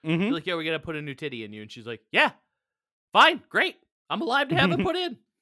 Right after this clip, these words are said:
Speaker 2: Let's go."
Speaker 1: I broke a rib. I broke a rib, and all I did was try to suck my own dick. So this is <laughs>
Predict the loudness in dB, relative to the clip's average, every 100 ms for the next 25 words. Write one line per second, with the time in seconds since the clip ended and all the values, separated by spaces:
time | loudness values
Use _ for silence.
0 | _ _ _ -12 -10 0 2 4 6 6
1 | 6 6 2 0 0 4 6 6 6 6
2 | 6 6 6 8 6 4 0 2 2 2
3 | 0 0 2 2 4 4 4 2 0 0
4 | 2 -2 -4 -8 -12 -14 -18 -20 -12 -10